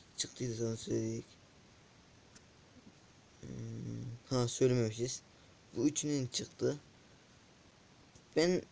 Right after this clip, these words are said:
efsane çıkmasını isterdim. Video fazla uzatmadan bu da videoyu bitireceğim.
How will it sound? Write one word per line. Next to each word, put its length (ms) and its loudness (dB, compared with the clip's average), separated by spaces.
efsane 420 4
çıkmasını 360 0
isterdim. 500 4
Video 300 6
fazla 260 4
uzatmadan 580 2
bu 80 0
da 100 4
videoyu 240 4
bitireceğim. 420 0